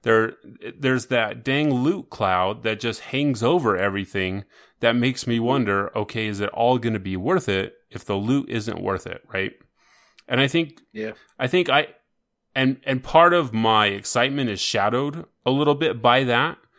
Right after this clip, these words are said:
Speaker 1: wanting to know that when is the loot gonna be fixed?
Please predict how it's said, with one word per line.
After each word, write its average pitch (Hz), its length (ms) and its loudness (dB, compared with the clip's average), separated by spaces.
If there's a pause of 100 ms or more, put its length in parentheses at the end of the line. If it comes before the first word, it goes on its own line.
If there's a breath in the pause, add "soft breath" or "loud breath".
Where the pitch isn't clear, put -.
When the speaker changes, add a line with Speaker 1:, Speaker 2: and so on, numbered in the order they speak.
(220 soft breath)
Speaker 1:
wanting 120 380 6
to - 140 -6
know 113 360 2
that 95 420 0
when 117 300 0
is 117 160 -4
the 104 100 -2
loot 110 300 -2
gonna 107 220 -2
be 92 140 -10
fixed? - 580 -10